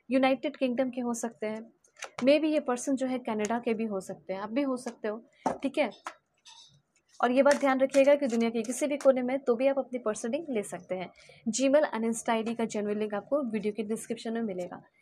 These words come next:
सिंगापुर के हो सकते हैं, सूडान,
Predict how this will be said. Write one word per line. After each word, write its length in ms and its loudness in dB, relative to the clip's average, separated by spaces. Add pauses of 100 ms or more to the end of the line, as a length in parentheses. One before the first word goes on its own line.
(180)
सिंगापुर 520 2
के 120 -8
हो 140 -6
सकते 340 -8
हैं, 220 -8 (1300)
सूडान, 500 0